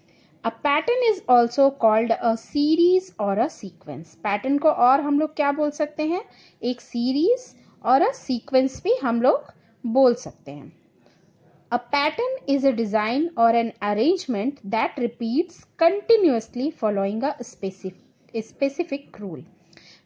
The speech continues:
एक पैटर्न या एक डिजाइन और an arrangement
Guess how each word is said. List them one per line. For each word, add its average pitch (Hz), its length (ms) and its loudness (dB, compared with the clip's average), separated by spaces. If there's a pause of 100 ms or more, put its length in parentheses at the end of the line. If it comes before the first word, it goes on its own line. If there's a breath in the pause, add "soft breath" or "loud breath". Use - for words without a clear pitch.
(200)
एक 262 100 -8
पैटर्न 311 680 -2 (100)
या 269 320 0
एक 277 260 -4
डिजाइन 240 680 0
और 247 160 6
an 427 180 2 (140)
arrangement 220 640 0